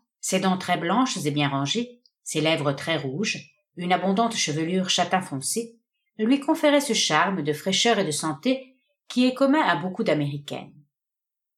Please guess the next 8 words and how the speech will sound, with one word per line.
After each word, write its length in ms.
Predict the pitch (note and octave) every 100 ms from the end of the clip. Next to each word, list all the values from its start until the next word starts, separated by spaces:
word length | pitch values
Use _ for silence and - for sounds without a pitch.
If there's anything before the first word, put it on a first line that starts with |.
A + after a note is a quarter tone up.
| _ _ -
En 80 | G#3
ce 120 | D4
moment, 380 | B3 F#3 B3+ - _ _ _ _
elle 140 | G#3+ B3
était 240 | D#4+ -
toute 280 | - F4 -
rose 400 | G3 A3 C#4+ C#4
d'impatience. 1000 | F#3+ F#3+ D#3 - C3+ A#2 - - - _